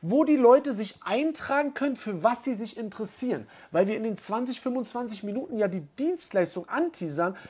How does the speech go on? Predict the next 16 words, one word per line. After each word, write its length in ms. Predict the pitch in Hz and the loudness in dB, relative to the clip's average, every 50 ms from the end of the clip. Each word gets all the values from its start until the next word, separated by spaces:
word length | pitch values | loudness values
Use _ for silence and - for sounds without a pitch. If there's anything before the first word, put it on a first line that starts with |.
| - - | -10 0
Wir 220 | 165 240 277 262 | 6 8 8 10
machen 320 | 220 196 156 - - 123 - - | 10 8 6 6 2 -10 0 4
das, 260 | 226 254 262 254 - | 4 6 4 4 6
das, 240 | - 208 190 - - | 6 6 6 6 6
das, 240 | - 175 165 - | 6 6 6 6
das, 220 | - 156 143 135 - | 4 2 0 2 2
das, 240 | - 123 117 - - | -2 -2 -2 -2 -2
das, 180 | 117 101 - | -4 -4 4
das. 300 | - 262 339 370 - - - - - - - - - _ _ - | 6 6 6 6 4 -6 -18 -20 -20 -20 -20 -20 -20 _ _ -6
Bitte 340 | 143 170 247 - 226 - - | 2 2 2 6 6 4 6
eintragen, 540 | 196 254 311 294 - - 277 277 285 277 | 6 2 2 2 0 2 2 2 2 0
für 200 | - - 220 185 | -2 -2 -2 2
was 220 | 170 214 220 - - | 2 2 2 2 0
ihr 80 | 208 | 0
euch 240 | 185 196 190 - - _ _ _ _ _ | 0 0 -2 -4 -10 _ _ _ _ _
interessiert. 680 | - 165 156 - 170 165 151 - - 120 - - _ | -8 -8 -8 -8 -10 -12 -12 -10 -10 -10 -12 -12 _